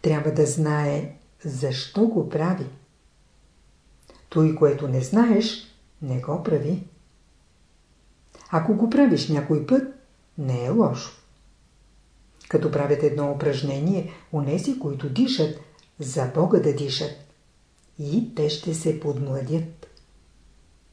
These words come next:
В писанието е турено така: "Онези, които обичат Господа, ще се подмладят."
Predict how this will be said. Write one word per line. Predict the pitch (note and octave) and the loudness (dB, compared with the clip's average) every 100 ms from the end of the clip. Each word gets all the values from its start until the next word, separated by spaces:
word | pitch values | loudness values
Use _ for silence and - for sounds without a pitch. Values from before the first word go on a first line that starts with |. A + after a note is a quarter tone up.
| _ _ _ - _ _ _ _ _ _ _ _ | _ _ _ -20 _ _ _ _ _ _ _ _
В | _ | _
писанието | F#3+ F#3 C4+ A3 D3+ D3 B3+ | 0 2 6 6 6 4 2
е | B3+ - | 2 0
турено | D3+ D#3+ F#3 A3+ | 0 2 4 2
така: | A#3 A3+ C#3 B2+ - - _ _ _ _ _ _ _ _ _ _ _ _ _ _ _ _ | 2 0 -2 -4 -8 -20 _ _ _ _ _ _ _ _ _ _ _ _ _ _ _ _
"Онези, | D3+ C#3 C3 E3+ - A#3 E3+ | -6 -2 0 -2 0 0 0
които | D#3 C#3+ C#3+ D3 | -2 -4 -4 -4
обичат | C3 B2+ F#3 - C4+ F#3+ | -4 -2 -4 -2 -2 0
Господа, | D#3 D3 - D#3 C3 C3 - - _ _ _ - | 0 0 -4 -4 -2 -4 -6 -18 _ _ _ -14
ще | - - C3 | -12 -6 -4
се | - C3+ | -2 -2
подмладят." | C#3+ B2+ C#3 C3+ C3+ D#3+ D#3+ - | -2 -4 -4 -4 -2 -2 -4 -12